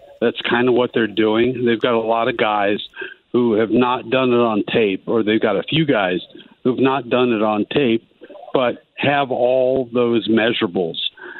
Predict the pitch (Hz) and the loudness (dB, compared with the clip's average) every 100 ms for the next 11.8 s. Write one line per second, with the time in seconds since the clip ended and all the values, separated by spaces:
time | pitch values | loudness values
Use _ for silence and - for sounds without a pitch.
0 | - - 107 104 98 98 98 98 104 104 | -16 -4 0 2 2 2 2 0 0 2
1 | 104 113 107 104 104 104 101 101 104 107 | 2 2 2 2 2 2 2 0 0 0
2 | 104 98 101 _ _ - - - - - | 2 0 -2 _ _ -18 -18 -18 -20 -8
3 | - - 104 120 - - - - - - | -4 -2 -2 -2 -2 -2 -6 -8 -12 -6
4 | - 175 180 202 165 170 180 175 165 - | 0 2 2 2 0 2 2 0 -2 -2
5 | 156 113 147 151 151 120 139 156 143 - | -2 0 -2 0 -2 0 0 0 -2 -4
6 | 135 110 110 147 - 110 95 107 104 92 | -2 0 0 -2 -2 -2 0 -2 -2 0
7 | 110 113 107 - - 120 117 110 107 104 | 2 2 0 -4 -2 -2 0 -2 -2 -2
8 | 107 - 107 98 95 - - - 123 147 | -2 -2 -2 -2 -6 -14 -20 -6 -2 0
9 | 170 170 147 160 170 - - 131 139 139 | 2 0 2 0 0 -4 -2 -2 -2 -2
10 | 139 127 123 120 - 123 123 165 - 147 | -2 0 2 0 -2 -2 0 -2 0 2
11 | 147 139 131 139 104 110 113 | 2 2 -2 -4 -2 0 0